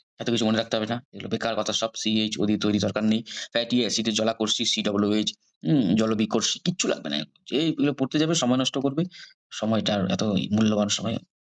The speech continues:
নষ্ট হবে। অ্যামফিপ্যাথিক যৌগ, বাপরে, লাগবে না কিছু এগুলো। এইটাই তো দরকার, একটা গাইডেন্সের কেন দরকার? এটাই তো দরকার যে কি পড়বো, কি ছাড়বো, কে গাইড করবে? সেলফ স্টাডি করে, আ, এমন বলবো না যে হয় না,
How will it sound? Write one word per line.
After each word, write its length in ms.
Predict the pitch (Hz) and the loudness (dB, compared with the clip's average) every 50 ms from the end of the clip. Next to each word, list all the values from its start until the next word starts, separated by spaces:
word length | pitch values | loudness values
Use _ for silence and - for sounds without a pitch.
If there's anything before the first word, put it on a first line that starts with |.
| _ - - | _ -14 -10
নষ্ট 220 | 101 - - 95 | -10 -8 -8 -6
হবে। 200 | 95 95 92 - - - - - - | -8 -8 -8 -10 -12 -14 -20 -12 -6
অ্যামফিপ্যাথিক 720 | - 117 113 117 110 - - 151 - 117 - - 127 123 | -2 -2 -2 -2 -2 -2 -2 -2 -2 -2 -2 -2 -4 -2
যৌগ, 280 | - 120 113 107 101 104 | 0 0 0 2 2 2
বাপরে, 360 | 113 113 - - - 113 107 - _ _ _ _ - | 2 2 0 0 -4 -8 -8 -10 _ _ _ _ -4
লাগবে 220 | 123 131 120 131 | -2 -2 0 0
না 80 | 123 117 | -2 -2
কিছু 220 | - 85 - 110 | -4 -4 -4 -4
এগুলো। 180 | 98 92 90 - - _ - - - - _ _ - - | -2 -2 -4 -4 -6 _ -20 -20 -20 -20 _ _ -4 -2
এইটাই 240 | 143 139 165 196 | -2 0 0 0
তো 100 | 185 202 | 0 2
দরকার, 320 | 160 143 117 - - - - | 0 0 0 -2 -6 -8 -8
একটা 160 | - - 117 | -8 -8 -6
গাইডেন্সের 500 | - 110 110 120 113 117 113 113 143 - | -4 -2 -2 -2 0 -2 0 0 -2 -2
কেন 140 | - 113 123 | 0 -2 0
দরকার? 300 | - - - - - - - - | -2 -2 -4 -6 -14 -16 -16 -14
এটাই 200 | 110 - 131 110 | -8 -4 -2 -2
তো 60 | 110 | -2
দরকার 200 | 110 107 - 98 | -2 -4 -6 -6
যে 80 | 95 98 | -8 -6
কি 160 | - 131 123 | -6 -6 -6
পড়বো, 260 | - 120 120 120 123 | -6 -8 -8 -8 -6
কি 120 | - 120 | -6 -4
ছাড়বো, 260 | 110 - 101 98 104 101 | -4 -2 -4 -4 -4 -4
কে 140 | - 113 | -4 -4
গাইড 160 | 101 98 104 - | -4 -4 -6 -8
করবে? 160 | - - _ _ _ _ _ _ _ _ _ _ _ _ _ | -14 -20 _ _ _ _ _ _ _ _ _ _ _ _ _
সেলফ 280 | - - - 190 - - | -12 -6 -6 -4 -2 -2
স্টাডি 300 | - - - 117 127 127 | -2 -2 -2 -2 -2 -2
করে, 260 | - - 117 117 113 | -2 0 0 0 0
আ, 500 | - - - - - - _ _ - 104 | -2 -2 -6 -8 -10 -10 _ _ -8 -4
এমন 260 | 107 107 117 143 143 | -2 0 2 2 4
বলবো 200 | 131 131 131 139 | 4 4 2 2
না 60 | 135 | 2
যে 80 | 135 127 | 2 0
হয় 220 | - - 107 - | 0 -2 -2 -2
না, 180 | - - 104 - | -2 -4 -6 -8